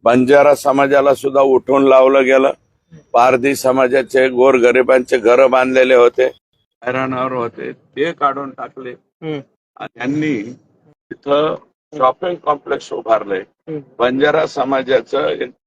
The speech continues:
Speaker 1: मारुतीचं मंदिर आहे,
Speaker 2: हम्म.
Speaker 1: त्याला दर्शनाला जायला सुद्धा रस्ता ठेवलेला नाही.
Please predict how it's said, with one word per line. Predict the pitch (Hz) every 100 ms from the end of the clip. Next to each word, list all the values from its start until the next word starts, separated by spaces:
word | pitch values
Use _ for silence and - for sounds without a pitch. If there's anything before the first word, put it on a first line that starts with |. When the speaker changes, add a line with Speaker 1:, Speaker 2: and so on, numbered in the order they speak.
| _
Speaker 1:
मारुतीचं | 120 131 147 147 151 147
मंदिर | 123 120 120 123
आहे, | 104
Speaker 2:
हम्म. | 107 160 156 151 151
Speaker 1:
त्याला | 139 127 135
दर्शनाला | - 147 143 - 151 160 160 165
जायला | 147 147 139 147 147
सुद्धा | - 156 147 147
रस्ता | 131 135 131
ठेवलेला | - 113 107 107 104 101
नाही. | 98